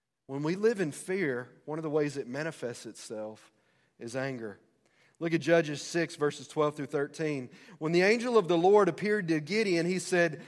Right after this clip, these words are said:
"The Lord is with you, mighty warrior." Now understand, when he talks to Gideon, he's hiding in the winepress. So I find it interesting that the angel looks at Gideon and calls him a mighty warrior since he's hiding. That's a sermon for another day.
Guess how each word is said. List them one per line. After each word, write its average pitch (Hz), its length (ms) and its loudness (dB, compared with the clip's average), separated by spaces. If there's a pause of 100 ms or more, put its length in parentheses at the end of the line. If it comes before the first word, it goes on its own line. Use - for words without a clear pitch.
(180)
"The 170 120 4
Lord 240 340 10
is 180 120 2
with 233 300 2
you, 208 160 0
mighty 190 320 4
warrior." 202 460 6
Now 180 260 4
understand, 247 680 2
when 190 100 2
he 190 80 0
talks 214 360 2
to 190 100 -4
Gideon, 190 360 0
he's 185 220 0 (240)
hiding 208 400 4
in 190 80 2
the 180 80 -2
winepress. 170 640 2
So 160 100 0
I 156 60 0
find 175 300 0
it 147 120 -4
interesting 165 600 -2
that 147 140 -2
the 143 140 -4
angel 160 280 -2
looks 151 200 -4
at 139 100 -10
Gideon 160 400 -2 (260)
and 139 140 -8
calls 175 280 6
him 165 100 -4
a 147 40 -2
mighty 160 300 4
warrior 160 500 0 (140)
since 151 280 -6
he's 120 180 -8
hiding. 170 480 0 (760)
That's 147 160 -10
a 131 60 -10
sermon 147 360 -2
for 143 160 -4
another 147 300 -2
day. 127 340 -2